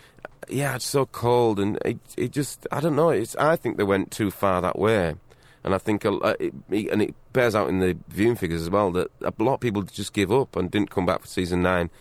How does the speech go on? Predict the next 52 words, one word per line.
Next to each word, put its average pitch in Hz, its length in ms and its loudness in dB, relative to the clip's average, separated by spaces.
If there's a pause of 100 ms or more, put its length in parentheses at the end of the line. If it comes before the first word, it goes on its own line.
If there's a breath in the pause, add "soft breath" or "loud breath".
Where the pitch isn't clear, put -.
(180 loud breath)
because 104 220 -2
they 101 80 -2
just 101 340 -4
didn't 92 260 -2
take - 300 0
to, 85 260 -4 (140)
to - 100 -10
Capaldi. 87 460 -2 (140 soft breath)
I - 80 -2
know 175 140 2
that 123 120 2
a - 40 2
lot 110 180 2
of - 60 -4
fans 95 240 0
absolutely - 380 -2
love 95 180 0
him, - 200 -4 (520 soft breath)
and 90 160 0
I 107 40 4
know 117 100 4
that 90 160 -2
he, 95 220 0
he, 104 240 -2
he, - 160 -4 (160)
people 98 320 -2
really 110 360 2
seem 90 200 -4
to 85 100 -6
love 80 160 -4
him, 80 120 -4
but 95 160 -2
then 104 260 2 (720 loud breath)
a 104 160 0
lot, 123 240 2 (280)
lot 131 100 0
of - 60 -8
people 127 240 0
that 71 100 2
I've 107 160 2
spoke - 280 0
to 92 140 2
out 98 140 2
in 87 100 0
the 87 100 2
real 92 220 4
world, 90 440 2
out 98 200 2
of 87 140 -2
non, 90 400 0 (480)
you 90 120 0
know, 65 200 -2